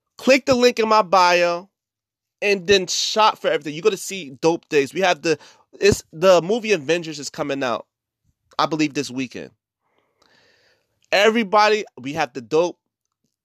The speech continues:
compression t-shirts, the superhero dope compression t-shirts for all your favorite superheroes.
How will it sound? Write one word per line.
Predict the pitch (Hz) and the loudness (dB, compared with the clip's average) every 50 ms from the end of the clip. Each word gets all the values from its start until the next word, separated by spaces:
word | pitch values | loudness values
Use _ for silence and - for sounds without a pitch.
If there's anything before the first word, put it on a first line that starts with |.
| _ | _
compression | - - 135 - - 180 180 185 - - 170 165 | -16 -14 -14 -8 -2 0 0 0 0 -4 -10 -12
t-shirts, | - - 196 190 170 - - 185 185 185 - - - - | -14 -14 -14 -12 -10 -8 -6 -4 -4 -6 -6 -8 -12 -12
the | - 127 | -12 -10
superhero | - - 190 165 175 165 170 165 170 165 139 | -10 -8 -6 -6 -4 0 2 2 2 2 2
dope | - 160 165 - | 2 0 0 0
compression | - - - - 170 170 170 160 | -2 -8 -2 0 0 0 -2 -4
t-shirts | 139 - - 170 175 - - 170 156 | -8 -8 -8 -8 -6 -4 -4 -4 -4
for | - - 147 131 | -4 -2 -2 0
all | - 135 151 165 | 2 4 4 4
your | 170 170 | 4 2
favorite | 160 - 185 180 160 156 | 0 -2 -2 -2 -2 -4
superheroes. | - - 175 - 175 180 170 165 170 170 160 - - - - | -6 -8 -8 -8 -6 -4 -4 -4 -2 -4 -4 -4 -6 -10 -12